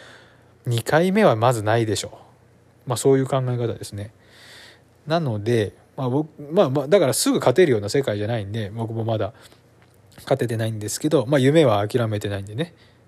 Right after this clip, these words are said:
あの、車乗り、いっぱい乗りたいという。うん。とか、まあ、いろいろお金があって悪いことはないんでね。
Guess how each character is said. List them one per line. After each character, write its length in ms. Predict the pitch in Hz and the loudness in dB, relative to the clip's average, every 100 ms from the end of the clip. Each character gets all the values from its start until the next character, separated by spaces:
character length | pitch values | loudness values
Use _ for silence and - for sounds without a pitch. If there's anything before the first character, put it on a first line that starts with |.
| _ | _
あ 80 | - | -12
の、 100 | 107 | -10
車 260 | 104 113 104 | -6 -4 -4
乗 120 | 104 | -4
り、 120 | 101 - | -8 -12
い 60 | |
っ 20 | 127 | -14
ぱ 120 | - | -8
い 20 | |
乗 100 | 110 | -6
り 80 | 107 | -4
た 120 | 104 | -2
い 100 | 110 | -4
と 140 | 107 - | -4 -16
い 160 | 107 | -16
う。 60 | 120 _ _ _ _ - - _ _ _ _ _ | -18 _ _ _ _ -20 -20 _ _ _ _ _
う 100 | 123 | -8
ん。 180 | 104 98 - _ - _ | -8 -8 -14 _ -20 _
と 100 | - | -8
か、 100 | 123 | -6
ま 120 | 107 107 | -4 -4
あ、 40 | |
い 80 | 110 | -2
ろ 120 | 127 | 0
い 40 | |
ろ 100 | 123 | 2
お 60 | 120 | 2
金 240 | 156 165 | 2 2
が 120 | 170 175 | 4 2
あ 40 | |
っ 60 | 175 | 2
て 280 | - 110 | -4 -2
悪 260 | 104 107 131 | 2 2 0
い 60 | 143 | 0
こ 120 | 107 | -4
と 80 | 101 | -8
は 80 | |
な 140 | 101 110 | -8 -8
い 80 | 107 | -8
ん 80 | |
で 120 | 95 98 | -10 -12
ね。 220 | 101 | -14